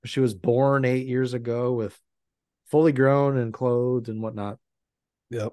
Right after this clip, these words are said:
Speaker 2: Two months pregnant.
Speaker 1: Has this form of amnesia. She's an elementary school teacher and, uh, just, yeah, living the small town life. Has her daughter,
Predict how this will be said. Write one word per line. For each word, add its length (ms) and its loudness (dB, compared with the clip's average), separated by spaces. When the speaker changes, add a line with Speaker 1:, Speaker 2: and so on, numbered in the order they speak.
Speaker 2:
Two 160 -2
months 260 4
pregnant. 680 0
Speaker 1:
Has 180 0
this 180 0
form 340 0
of 140 -2
amnesia. 840 -2
She's 200 -8
an 80 2
elementary 440 0
school 240 0
teacher 580 -2
and, 240 -10
uh, 180 2
just, 220 -6
yeah, 180 2
living 340 2
the 100 2
small 320 0
town 260 -2
life. 420 -4
Has 160 -2
her 100 -2
daughter, 560 0